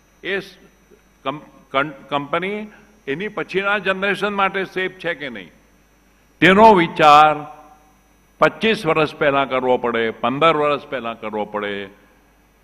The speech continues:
પાંચ વર્ષ પહેલાં કરવો પડે. એ ત્રણે ત્રણ જાતનું તમે જો વિચારો, અને એ પાંચ વર્ષ પહેલાં મેં વિચાર કરવા માંડેલો ત્યારે આજનું જે મેનેજમેન્ટ છે એ બધું ઊભું થયેલું.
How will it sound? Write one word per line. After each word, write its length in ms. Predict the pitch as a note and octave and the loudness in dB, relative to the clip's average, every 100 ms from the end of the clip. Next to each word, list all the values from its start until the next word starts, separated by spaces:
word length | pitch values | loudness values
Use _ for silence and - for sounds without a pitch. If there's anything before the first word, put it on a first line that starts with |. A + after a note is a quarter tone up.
| _ | _
પાંચ 340 | D#3 F#3 F3+ | 4 4 2
વર્ષ 280 | E3 D3 A#2 | -2 -2 -4
પહેલાં 360 | C3+ B2 A#2+ G#2 | -6 -2 -4 -4
કરવો 260 | G#2 G#2 | -4 -6
પડે. 400 | G#2 G2 G2 G2 F#2+ - _ _ - | -2 -4 -4 -8 -14 -20 _ _ -6
એ 120 | C3+ | -6
ત્રણે 400 | C3+ D3 F3 E3+ | -4 -4 -4 -6
ત્રણ 420 | - D#3+ F#3 D#3+ | -6 -6 -6 -6
જાતનું 640 | C#3 C#3 - B2 A#2+ - | -8 -8 -12 -16 -18 -18
તમે 220 | B2 B2 B2 | -14 -12 -10
જો 160 | A#2 | -10
વિચારો, 680 | G#2+ F#2+ D#3 D#3+ C#3 A2 G2+ - - _ _ - | -10 -6 0 0 0 -4 -6 -16 -20 _ _ -8
અને 220 | B2+ D#3+ | -8 -6
એ 240 | D#3 F3+ | -8 -10
પાંચ 420 | F#3 E3+ E3 F3+ | -4 0 0 0
વર્ષ 260 | E3 D#3 C3 | -6 -6 -8
પહેલાં 300 | D3+ D3 C#3+ | -8 -6 -6
મેં 140 | C#3+ | -6
વિચાર 400 | B2+ A#2 C#3+ C3+ | -8 -8 -4 -4
કરવા 280 | A2+ A#2+ A#2 | -4 -6 -4
માંડેલો 640 | A2 A#2 D#3 F#3 C#3+ A#2 A2 - _ _ | -2 -4 -2 -4 -4 -6 -10 -20 _ _
ત્યારે 320 | C3 C#3 E3 | -4 -4 -4
આજનું 640 | E3 - B2+ C3 B2+ G3 F#3+ | -10 -2 0 0 -2 -8 -4
જે 140 | F3+ | -4
મેનેજમેન્ટ 600 | D#3+ C#3 C#3+ D3 D3 C3+ | -2 -6 -6 -8 -8 -8
છે 460 | A2 C#3 B2+ G#2 G2 - _ _ _ _ | -8 -8 -6 -8 -12 -20 _ _ _ _
એ 180 | D3 E3+ | -10 -6
બધું 420 | C#3+ A#2 D3 B2+ | -8 -10 -12 -12
ઊભું 240 | G2 B2 | -12 -14
થયેલું. 400 | A2+ A2+ F#2+ D2+ | -10 -8 -8 -12